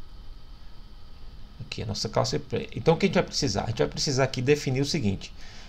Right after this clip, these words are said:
A gente vai precisar definir primeiramente, ah, o sprite que a gente vai carregar,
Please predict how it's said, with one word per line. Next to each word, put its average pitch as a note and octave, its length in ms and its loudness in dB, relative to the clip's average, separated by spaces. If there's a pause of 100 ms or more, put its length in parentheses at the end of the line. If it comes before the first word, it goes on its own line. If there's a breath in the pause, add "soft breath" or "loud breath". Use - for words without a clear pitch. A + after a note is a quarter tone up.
A - 60 -2
gente A#2 80 0
vai C3+ 100 8
precisar A#2+ 420 6
definir A#2 420 6
primeiramente, C3 800 4 (440 loud breath)
ah, A2 380 4 (180)
o C#3 80 6
sprite C3 640 8
que - 80 0
a A2+ 40 6
gente G#2+ 140 0
vai G#2 200 10
carregar, G#2 680 6